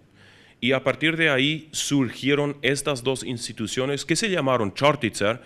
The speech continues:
El nombre Chortitzer viene de Rusia, donde vivimos hace ciento cincuenta años, cerca del Dnieper, eh,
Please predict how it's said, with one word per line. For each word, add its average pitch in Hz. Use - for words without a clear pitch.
El 117
nombre 165
Chortitzer 143
viene 139
de 104
Rusia, 110
donde 104
vivimos 117
hace 104
ciento 113
cincuenta 123
años, 107
cerca 113
del 101
Dnieper, 143
eh, 98